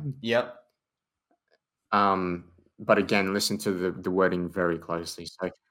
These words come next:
Speaker 2: if you could erase a movie from time,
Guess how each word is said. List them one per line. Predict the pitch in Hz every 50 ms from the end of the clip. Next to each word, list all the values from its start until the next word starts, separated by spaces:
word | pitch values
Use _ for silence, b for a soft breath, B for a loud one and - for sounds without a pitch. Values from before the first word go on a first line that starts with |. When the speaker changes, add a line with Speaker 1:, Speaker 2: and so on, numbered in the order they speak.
| _ _ _ _ _ -
Speaker 2:
if | 113 110 - -
you | 139 143
could | 147 - 151 147 117
erase | - 113 110 104 110 110 110 120 131 135 131 -
a | 120
movie | 113 107 101 107 107 110 110 113 110 104
from | 104 - - 98 92 90
time, | - - 101 98 92 90 87 85 87 90